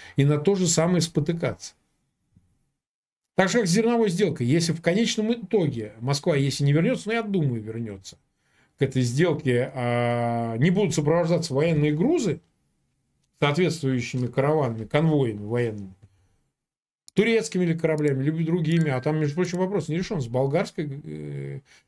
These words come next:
морской границей и румынской. А насколько они-то будут обеспечены нормальным судоходством? Потому что как бы из Одессы может по сухопутке довести зернишко и в эти Констанцы, туда, сюда, и поехали корабли.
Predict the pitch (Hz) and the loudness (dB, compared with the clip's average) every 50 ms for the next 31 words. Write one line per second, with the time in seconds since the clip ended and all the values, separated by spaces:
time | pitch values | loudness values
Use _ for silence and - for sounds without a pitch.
0 | _ _ - 131 123 139 139 - - 143 123 127 131 127 131 127 120 - - - | _ _ -6 -2 -2 -2 -2 0 0 0 2 2 2 2 2 0 -2 -4 -4 -6
1 | 123 131 143 143 131 131 147 151 151 156 156 156 156 151 151 151 147 156 175 214 | -8 -6 -4 -2 0 2 2 2 2 2 2 2 2 2 2 2 2 2 2 2
2 | 233 170 - - - - 98 - - - 117 120 123 143 147 143 - 220 190 - | 2 0 0 -2 -6 -16 -20 -20 -14 -6 -4 -2 0 0 0 0 0 -2 -2 -2
3 | - 196 - 160 165 190 247 302 254 - - 127 120 117 113 113 110 - 113 117 | -4 -4 0 2 2 2 4 2 0 0 -2 -4 -4 -4 -6 -6 -6 -6 -8 -6
4 | 123 127 - - 185 165 - - - 123 120 123 135 143 151 156 139 123 120 110 | -6 -6 -6 -4 -4 -4 -4 -4 -6 -6 -6 -4 -4 -4 -4 -4 -4 -6 -8 -10
5 | - - 135 147 147 143 165 131 - - - _ _ _ _ _ _ _ _ _ | -12 -10 -10 -10 -8 -8 -12 -14 -14 -16 -20 _ _ _ _ _ _ _ _ _
6 | _ _ - 156 156 160 151 143 - - 127 - 147 135 123 123 127 131 123 120 | _ _ -2 0 0 0 0 -2 -4 -8 -10 -6 -6 -6 -4 -4 -4 -4 -2 0
7 | 143 165 160 156 127 - - - - 107 107 123 135 123 113 - - 135 - - | 0 0 0 -2 -6 -8 -10 -14 -14 -12 -8 -8 -6 -8 -8 -10 -12 -12 -12 -12
8 | - - 147 143 147 151 123 - - 120 110 - _ _ _ _ _ _ - 127 | -8 -8 -8 -6 -6 -10 -10 -10 -12 -14 -14 -14 _ _ _ _ _ _ -4 0
9 | 139 156 165 165 - 156 131 123 139 139 151 151 139 - - - 127 120 120 117 | 0 0 0 -2 -2 -4 0 0 2 2 2 0 -2 -4 -4 -4 -2 -2 -2 -2
10 | 113 117 120 135 160 165 165 151 135 127 - 135 131 127 - - 190 208 226 214 | -2 -2 0 0 0 0 0 -2 -4 -4 -4 -6 -6 -6 -6 -4 -4 -4 -4 -6
11 | - - 127 123 127 123 123 160 190 220 220 208 - _ _ _ _ _ _ _ | -8 -12 -14 -10 -8 -6 -2 -2 -2 -2 -2 -6 -10 _ _ _ _ _ _ _
12 | _ _ _ _ - - 139 127 127 165 196 220 208 170 135 123 120 117 117 117 | _ _ _ _ -8 -2 -2 2 2 2 2 2 2 2 0 0 0 -2 -2 -2
13 | 117 113 113 110 110 - - 120 135 175 190 - 185 160 - - 147 156 156 151 | -2 -2 -2 -4 -6 -4 -2 0 2 2 0 0 -2 -2 0 0 0 0 0 0
14 | 147 123 107 | -2 -4 -6